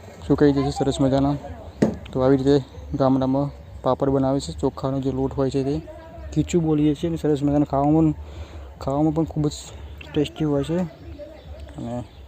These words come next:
તમે પણ આવી રીતે ટ્રાય કરી શકો છો ઘરે. તમે જોઈ શકો છો, આ બે દિવસ પહેલાં આપણે વણ્યા હતા, તો સરસ મજાના સુક-, સુકાઈ ગયા છે. તમને તો ચાલુ બતાવું તમને. તમે જોઈ શકો છો, finally સુકાઈ ગયા છે પાપડ. અને પાપડની ક્વોન્ટિટી અને સરસ મજાના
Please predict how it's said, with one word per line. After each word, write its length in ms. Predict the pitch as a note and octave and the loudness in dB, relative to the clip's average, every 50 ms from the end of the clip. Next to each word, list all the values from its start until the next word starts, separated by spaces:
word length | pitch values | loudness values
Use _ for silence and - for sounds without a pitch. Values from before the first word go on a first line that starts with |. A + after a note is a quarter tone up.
| - - - - - - - - - | -20 -20 -20 -20 -20 -20 -20 -6 0
તમે 180 | - C#3+ D#3 D#3+ | 6 6 8 8
પણ 120 | D3+ E3+ | 8 6
આવી 120 | D#3+ D#3 D3+ | 6 6 6
રીતે 180 | D3+ D#3 D3+ | 4 2 2
ટ્રાય 220 | C#3+ D3 C#3+ D3 C#3+ | 2 2 0 0 0
કરી 200 | - D3+ C#3+ C#3 | 2 0 2 2
શકો 260 | D3 C#3+ - - D3 | 2 0 0 2 2
છો 120 | D3 D3 | 2 4
ઘરે. 280 | C#3 D3 C#3+ D#3 F3+ F#3 E3+ - - - - - _ - | 4 4 4 2 0 -2 -6 -10 -16 -18 -20 -16 _ 0
તમે 160 | E3+ E3 D#3 | 2 2 4
જોઈ 200 | C#3 D#3 D#3+ E3+ | 8 8 8 8
શકો 260 | D3 D#3 C#3+ C#3+ D#3 | 8 6 6 6 6
છો, 180 | C#3+ F3 F3 E3 | 6 6 6 6
આ 80 | D3 | 6
બે 160 | C#3+ D3 D3 C#3+ | 6 6 6 8
દિવસ 220 | C#3 C#3+ C3 - | 8 6 6 6
પહેલાં 180 | - D3+ C#3 C#3 | 4 4 6 6
આપણે 200 | C#3+ C#3 C#3 C3 | 6 6 6 6
વણ્યા 200 | C3+ C3+ C3+ C3 | 6 4 4 2
હતા, 140 | C3+ - D3+ | 2 0 0
તો 160 | C#3 C#3+ C#3 | 0 0 -2
સરસ 340 | - - D3 D3 C#3+ - D3 | -2 0 0 0 0 2 2
મજાના 240 | C#3+ C#3 C#3 C#3+ C3+ | 2 4 4 4 2
સુક-, 280 | - - - - - - - - - | 0 -4 -8 -10 -16 -20 -20 -4 -4
સુકાઈ 300 | D#3 C#3+ - D#3+ D3+ D3 | -2 4 6 6 6 8
ગયા 200 | C#3+ C#3+ C#3 C3+ | 6 4 4 2
છે. 100 | C3+ C#3 | 0 0
તમને 220 | - C3+ C#3 C#3 | 2 2 2 2
તો 120 | C3+ - D#3 | 0 -4 -4
ચાલુ 280 | - C#3+ C3 C3+ C#3 | -4 -2 0 0 0
બતાવું 240 | C#3 C#3+ D3 E3 E3 | 0 0 -2 -2 -4
તમને. 300 | D#3+ E3 E3 E3 F3 F3 - - - - - - - - - - - - - - - - - - | -4 -2 -2 -2 -2 -4 -6 -12 -20 -20 -20 -18 -16 -16 -16 -16 -14 -14 -14 -12 -12 -10 -6 -4
તમે 180 | C#3 C#3+ C#3+ | -2 -2 -2
જોઈ 180 | C3 C#3 D3 C#3+ | -2 -2 -4 -2
શકો 280 | - D#3 C#3 D3 D#3 | -4 -4 -4 -2 -4
છો, 80 | D3+ E3 | -4 -6
finally 420 | D#3 - - C3+ C3+ C3 C#3 C#3 | -8 -6 -6 -6 -4 -4 -4 -6
સુકાઈ 320 | C3 - - - D#3 D3+ D3 | -6 -8 -8 -6 -4 -2 -2
ગયા 220 | C#3 C#3 C#3 C3+ | 0 0 0 0
છે 80 | C3 C3+ | -2 -2
પાપડ. 320 | C3+ C3+ C3+ C3 D3+ D3+ D3 C#3+ - - | 0 0 0 0 -2 -6 -8 -10 -8 -4
અને 100 | C#3 C3+ | -2 -2
પાપડની 400 | C3 B2+ C3+ C3+ - - C#3+ C#3 | 0 0 -2 -2 0 0 -2 0
ક્વોન્ટિટી 460 | - C#3+ C3+ C3+ - C#3+ C3 C#3+ C#3+ | 0 0 -2 0 -2 -4 -2 0 0
અને 140 | C#3 C3+ C#3 | 0 0 0
સરસ 280 | B2+ - D3 D3 C#3 D3 | 0 -2 -2 -2 0 0
મજાના 360 | C#3+ C#3+ C#3 C#3 C#3 C#3 | 0 2 2 0 0 -2